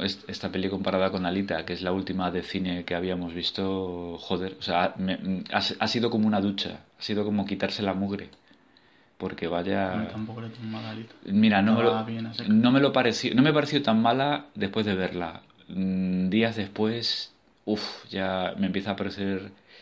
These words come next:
Speaker 1: apestosa, en realidad. Bueno, espero que no me lo parezca esta también dentro de unos días,
Speaker 2: Aquí
Speaker 1: pe-,
Speaker 2: tiene un
Speaker 1: pero
Speaker 2: ocho coma seis.
Speaker 1: sí, mu-, hombre, y en I M D B al principio siempre suman mucho, ¿no? Luego van bajando, pero, pero la verdad es que sí, que tiene pinta de que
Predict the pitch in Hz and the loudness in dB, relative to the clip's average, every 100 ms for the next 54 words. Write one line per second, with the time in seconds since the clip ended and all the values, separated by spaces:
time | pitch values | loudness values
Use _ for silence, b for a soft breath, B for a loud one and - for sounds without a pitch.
0 | B - 92 87 - 90 - 78 - 85 | B -10 -6 -6 -6 -6 -8 -10 -12 -10
1 | 85 87 - - B B B B B B | -10 -10 -14 -20 B B B B B B
2 | B B - 110 117 - - 101 104 107 | B B 2 4 4 2 2 2 4 4
3 | 101 95 90 87 - 87 - 85 90 87 | 4 2 2 -2 -2 -4 -4 -6 -6 -4
4 | 87 82 - 90 87 87 113 - 110 110 | -4 -6 -8 -6 -4 -2 -2 -4 -4 -6
5 | - 113 110 - 113 110 110 - B B | -4 -4 -4 -4 -6 -8 -10 -14 B B
6 | B - 85 87 - 65 73 73 - 113 | B -6 -4 -4 -6 -8 -10 -6 2 6
7 | 92 90 85 92 95 113 123 123 123 117 | 6 6 4 4 4 2 2 2 4 2
8 | 113 110 104 113 117 110 104 101 98 98 | 2 -2 -4 -4 -4 -4 -4 -4 -2 -2
9 | 92 90 90 - 85 98 101 104 104 107 | -2 -2 -6 -8 -8 -6 0 2 4 4
10 | 98 90 98 92 85 82 82 82 - 90 | 4 2 0 -2 -2 -4 -4 -4 -4 -4
11 | 80 80 82 82 85 - 92 - - 78 | -4 -2 -2 -4 -6 -6 -8 -8 -10 -12
12 | - 87 80 73 73 78 82 - 80 - | -8 -6 -6 -6 -6 -6 -6 -8 -8 -10